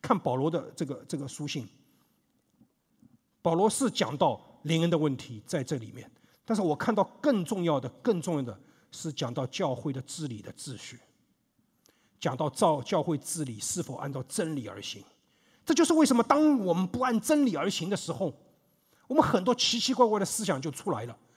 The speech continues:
有人就会说：“哎，牧师，你为什么不冲到医院去阻止他做这个事情啊？”对不起，上帝叫我做的不是要阻止这个事情发生，上帝要我做的是把这，产生这个事情的源头要把它解决啊。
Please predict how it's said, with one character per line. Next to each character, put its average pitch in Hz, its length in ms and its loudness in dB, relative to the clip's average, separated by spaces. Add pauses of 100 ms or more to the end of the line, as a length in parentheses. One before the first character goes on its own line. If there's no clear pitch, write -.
(200)
有 269 220 8
人 262 100 6
就 294 80 4
会 277 140 4
说 247 160 0
：“哎， 269 100 0 (260)
牧 233 140 -2
师， 254 220 -2
你 220 140 2
为 269 160 2
什 247 120 2
么 233 80 0
不 240 140 -2
冲 - 180 0
到 226 160 4
医 214 100 -4
院 240 200 2
去 220 160 -4
阻 202 240 -4
止 180 100 -8
他 202 220 0
做 202 180 -2
这 180 80 -4
个 202 80 -2
事 202 160 -8
情 202 200 -8
啊？” 190 120 -6 (1160)
对 214 80 -8
不 165 40 -8
起， - 200 -8 (680)
上 214 320 -2
帝 202 240 -8
叫 202 200 -2
我 139 220 -2
做 170 220 -4
的 139 140 -10 (220)
不 220 120 0
是 247 160 0
要 214 100 6
阻 165 300 -4
止 156 160 -6
这 320 280 0
个 - 120 -6
事 - 240 -4
情 139 200 -6
发 120 180 -6
生， 117 180 -8 (220)
上 262 260 4
帝 220 140 -4
要 240 140 6
我 151 180 4
做 214 240 0
的 165 100 -2
是 180 380 -4 (300)
把 147 200 6
这， 269 260 -2
产 147 420 0
生 262 260 2
这 294 140 0
个 208 100 -4
事 - 300 -6
情 202 180 -8
的 185 80 -2
源 160 460 0
头 160 200 -4
要 160 80 -2
把 123 80 -8
它 123 60 -4
解 113 260 -8
决 92 220 -14
啊。 98 100 -12